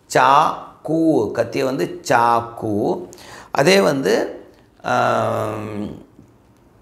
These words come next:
நிறைய கத்திங்க இருந்தாலும் சாக்குன்னு தான் சொல்லணும். இதுல சேஞ்சஸ் ஆ. சாக்-, ஒண்ணு இருந்தாலும் சாக்கு, நிறையா இருந்தாலும் சாக்கு. ஓகே? கர், வீடு. So, கர் அண்ணா வீடு.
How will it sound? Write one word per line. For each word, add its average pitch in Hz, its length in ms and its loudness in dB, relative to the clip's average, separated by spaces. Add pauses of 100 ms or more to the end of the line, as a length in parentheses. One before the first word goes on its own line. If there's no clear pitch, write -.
(100)
நிறைய 127 460 4
கத்திங்க 156 380 2
இருந்தாலும் 143 560 -2
சாக்குன்னு 143 840 2
தான் 151 160 -2
சொல்லணும். 90 320 -4
இதுல 127 220 -2
சேஞ்சஸ் 110 380 -2
ஆ. 85 40 -4
சாக்-, 107 680 2
ஒண்ணு 127 60 0
இருந்தாலும் 131 540 0
சாக்கு, 104 680 -2 (720)
நிறையா 113 520 2
இருந்தாலும் 117 640 -2
சாக்கு. 80 640 -2 (560)
ஓகே? - 460 0 (360)
கர், 120 360 2
வீடு. 107 640 0 (520)
So, - 280 -2
கர் 139 460 2
அண்ணா 131 220 -6
வீடு. 104 680 -4